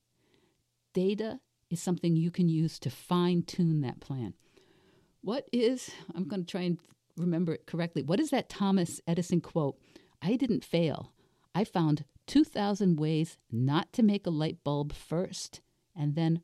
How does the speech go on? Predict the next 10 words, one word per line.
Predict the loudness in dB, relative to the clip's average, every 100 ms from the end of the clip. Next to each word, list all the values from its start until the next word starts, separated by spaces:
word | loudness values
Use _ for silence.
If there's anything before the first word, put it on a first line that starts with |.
| _
one | -10 -2 2 2
way | 0 -4 -6 -12 _ _ _
to | -2
make | 0 0 -4 -12 _
the | -4
light | -2 -2 -4 -6
bulb | -4 -4 -8 _ _ _ _
work." | -8 -8 -8 _ -20 _ _ _ _ _ _ _ _ _ _ _ _ _ _ _ _ _ _ _ _ _ _
Right? | -10 -10 -10
What | -12 -12